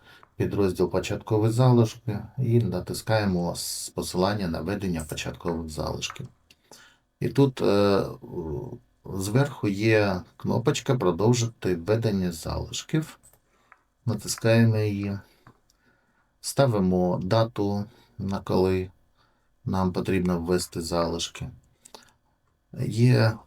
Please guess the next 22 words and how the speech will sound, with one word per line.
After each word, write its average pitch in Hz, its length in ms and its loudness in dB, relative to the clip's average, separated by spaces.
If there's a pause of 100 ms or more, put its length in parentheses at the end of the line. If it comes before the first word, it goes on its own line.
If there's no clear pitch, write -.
(100)
декілька 104 460 0
варіантів 87 560 0
введі-, 90 320 2
введення 87 600 0
залишків, 127 680 2
тобто, 87 640 0 (280)
м, 90 60 -10 (340)
ввести 90 580 -4
їх 87 260 -6
вручну, 143 540 2 (600)
або 120 480 4
їх 110 300 0
можна 110 300 4
завантажити, 90 1080 -2 (380)
товари 98 440 2
та 90 220 -6
ціни 123 680 6 (400)
з - 400 -10 (260)
сайту, 90 800 0
або 101 600 2
налаштувати 92 760 0
обмін 87 540 0